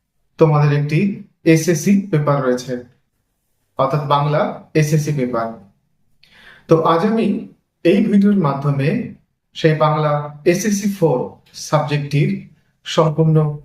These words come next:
সাজেশন নিয়ে হাজির হয়েছি। এই প্রশ্নগুলি খুবই গুরুত্বপূর্ণ, তোমরা এখন থেকেই এই প্রশ্নগুলি তৈরি করতে শুরু করে দাও। এই প্রশ্নগুলি করলেই তোমরা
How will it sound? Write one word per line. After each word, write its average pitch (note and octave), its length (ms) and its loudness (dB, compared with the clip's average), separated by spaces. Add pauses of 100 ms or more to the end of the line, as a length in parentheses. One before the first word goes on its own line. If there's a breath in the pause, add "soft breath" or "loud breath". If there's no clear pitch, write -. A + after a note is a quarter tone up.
(300)
সাজেশন D#3+ 520 0
নিয়ে D3 240 4
হাজির C#3+ 300 0
হয়েছি। B2+ 320 -6 (1200)
এই D#3+ 160 6
প্রশ্নগুলি F3+ 560 0 (600)
খুবই E3 300 4
গুরুত্বপূর্ণ, E3+ 560 0 (960 loud breath)
তোমরা F#3+ 260 2 (460)
এখন G3 260 0
থেকেই G3+ 340 0 (280)
এই D#3+ 120 0
প্রশ্নগুলি D#3+ 560 0 (380)
তৈরি F#3 260 4
করতে G3 360 0
শুরু D#3 280 -4
করে B2+ 180 -2
দাও। A#2 180 -8 (1500 soft breath)
এই F#3 200 4
প্রশ্নগুলি G#3 540 -2
করলেই C#3 360 0 (680)
তোমরা E3 220 4